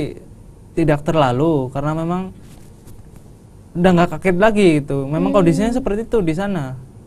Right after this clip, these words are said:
Speaker 1: Memang seperti itu kondisinya.
Speaker 2: Oke.
Speaker 1: Iya.
Speaker 2: Pak, tapi ini kan menarik juga ya. Eh, Anda kan sebenarnya ngajar di S M A.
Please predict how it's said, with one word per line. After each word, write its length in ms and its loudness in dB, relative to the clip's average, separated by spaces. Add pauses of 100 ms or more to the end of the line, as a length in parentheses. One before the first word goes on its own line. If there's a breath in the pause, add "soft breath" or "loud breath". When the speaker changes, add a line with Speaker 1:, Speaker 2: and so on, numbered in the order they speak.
(760)
Speaker 1:
Memang 240 -8
seperti 360 -10
itu 120 -12
kondisinya. 560 -10 (880)
Speaker 2:
Oke. 200 -12 (280 loud breath)
Speaker 1:
Iya. 220 -14
Speaker 2:
Pak, 260 -6
tapi 220 -2
ini 240 -4
kan 100 -6
menarik 300 -6
juga 260 -6
ya. 320 -4
Eh, 320 -6
Anda 160 -2
kan 140 -6
sebenarnya 340 -4
ngajar 300 -2
di 100 0
S 200 -2
M 200 -6
A. 360 -2